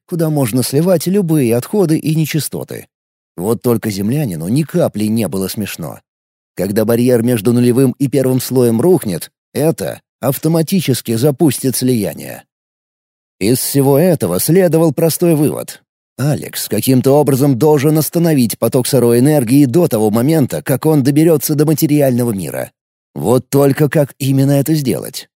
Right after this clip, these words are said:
Он же даже не знает, сколько осталось времени. Более того, чем ниже слой, тем тоньше граница. Значит, процесс будет лишь ускоряться.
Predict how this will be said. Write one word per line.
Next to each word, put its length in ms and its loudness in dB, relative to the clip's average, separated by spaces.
Он 180 0
же 160 -2
даже 260 0
не 120 2
знает, 400 0
сколько 560 0
осталось 480 0
времени. 600 -2
Более 500 2
того, 360 -2
чем 320 2
ниже 260 2
слой, 400 2
тем 280 0
тоньше 520 0
граница. 760 -2
Значит, 520 -4
процесс 520 0
будет 340 0
лишь 200 0
ускоряться. 720 -6